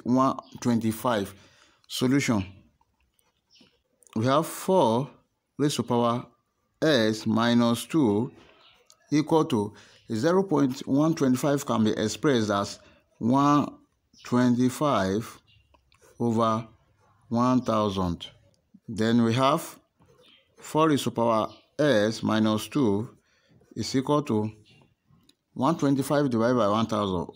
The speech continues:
We have one twenty-five here, one, one twenty-five here, eight, one over eight. Then we have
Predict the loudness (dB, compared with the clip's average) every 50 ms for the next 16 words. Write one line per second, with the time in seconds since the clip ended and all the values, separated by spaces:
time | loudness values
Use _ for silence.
0 | -12 -6 -2 -2 0 -2 -2 0 0 0 0 2 0 -2 -2 0 0 -2 0 2
1 | 2 2 2 2 2 0 0 2 2 0 0 -2 -8 _ _ _ _ -20 _ _
2 | _ -4 0 0 0 0 0 -2 0 0 0 -2 -2 0 0 -2 0 0 -2 -6
3 | -8 -6 -2 0 0 0 0 -4 -10 -20 -20 _ _ _ -20 -20 _ _ _ _
4 | _ _ -8 -4 -2 -2 0 0 0 0 -2 -2 -6 -10 -8 -4 -2 -2 -2 -2
5 | -4 -6 -10 -16 _ _ _ _ _ -6 -2 0 0 -2 -2 -6 -18 -20 _ _
6 | _ _ _ _ _ _ -20 -20 _ _ _ -20 -18 -10 -6 -4 -2 0 0 0
7 | -2 -4 -8 -16 _ _ _ _ _ _ _ _ _ _ _ _ _ _ _ _
8 | _ _ _ _ -20 _ _ _ _ _ _ _ _ _ _ _ _ _ _ _
9 | _ -16 -6 -4 -2 0 0 2 2 2 0 0 -2 -6 -20